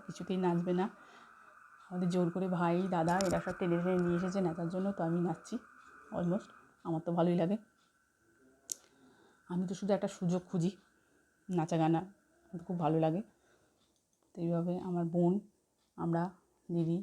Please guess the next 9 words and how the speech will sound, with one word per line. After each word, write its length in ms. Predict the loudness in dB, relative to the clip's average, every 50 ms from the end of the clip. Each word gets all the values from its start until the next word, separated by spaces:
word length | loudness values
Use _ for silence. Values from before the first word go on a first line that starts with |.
| -6 -12 _ _ _ _ _
সবাই 160 | -10 -8 -6 -4
নাচা-, 320 | -4 -6 -8 -10 -16 -20 -20
একটু 140 | -12 -8 -4
নাচানাচি 380 | -4 -2 -2 -2 -2 -2 -2 -2
করে 180 | -2 0 0 2
নিলাম। 260 | 2 2 0 0 -4 -6 _ _ _ _ _ _ _ _ _ _ _ _ _ _ _ _ _ _ _ _ _ _ _ _ _ _ _
এখানে 200 | -8 -6 -4 -4
ব্যঞ্জনে, 640 | -2 -2 -2 0 2 0 0 2 2 2 2 2 2 2 2 2 0 0 0 -2 -2 -2 0 0
মানে, 140 | 0 0